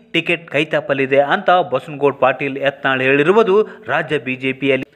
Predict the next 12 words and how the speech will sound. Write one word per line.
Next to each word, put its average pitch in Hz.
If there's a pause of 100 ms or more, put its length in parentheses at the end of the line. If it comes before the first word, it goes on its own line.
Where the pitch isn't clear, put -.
(160)
ಸಂಚಲನ 147 (160)
ಉಂಟು 135
ಮಾಡಿದೆ. 135 (580)
ಹಾಗಾದ್ರೆ 208 (140)
ಯಾರಿಗೆಲ್ಲ 151 (220)
ಟಿಕೆಟ್ 131
ಕೈತಪ್ಪಲಿದೆ? 135 (680)
ಒಂದು 202
ಮೂಲದ 170
ಪ್ರಕಾರ 139 (240)
ಸದಾನಂದ 139
ಗೌಡ, 139